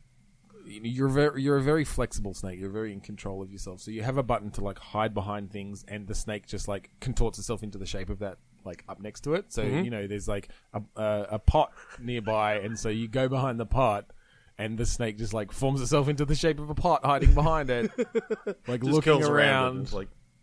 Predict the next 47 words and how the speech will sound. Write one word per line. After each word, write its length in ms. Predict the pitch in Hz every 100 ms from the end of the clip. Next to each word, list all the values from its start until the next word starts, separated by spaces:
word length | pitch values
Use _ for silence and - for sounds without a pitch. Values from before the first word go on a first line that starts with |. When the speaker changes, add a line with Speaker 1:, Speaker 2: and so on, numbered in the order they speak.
| _ _ - - 143 _ _ - 127
Speaker 1:
Yeah, 180 | 139
or, 260 | 113 110 104 -
or 200 | 120 135
just, 200 | 131 139
like, 140 | 139
every 260 | 135 151 156
object 320 | 139 139 -
in 80 | 135
the 80 | 120
world 220 | 117 110
has 180 | 113 101
some 220 | 120 110
way 160 | 107 104
that 160 | 101
the 80 | 101
snake 340 | - 107 101
can, 340 | - 98 92 95 _ _ _ - - -
like, 340 | 101 98 - - _ - 147 120
hide 280 | 107 104 104
itself. 380 | - 92 92 - -
Speaker 2:
Just 180 | 139 -
puts 160 | 135
a 60 | 104
lampshade 420 | 95 92 - 95
on 80 | 92
his 100 | 92
head 160 | 98 90
and 60 |
goes 160 | 90 92
vertical. 520 | - 90 101 107 113 - 466
<laughs> 180 | - -
Speaker 1:
Yeah, 140 | 208 135
exactly. 460 | 147 196 160 113 98
Yeah, 220 | 156 110 - - - -
that's 200 | 143 -
once 240 | 160 156 147
you're 120 | 151
in, 220 | 160 151
once 220 | 143 180
you're 140 | 160 151
inside, 420 | 139 147 139 107
once 220 | 113 120
you're 100 | 123
in 160 | 113 123
the 80 | 120
U 160 | 117 113
N 420 | 110 92 101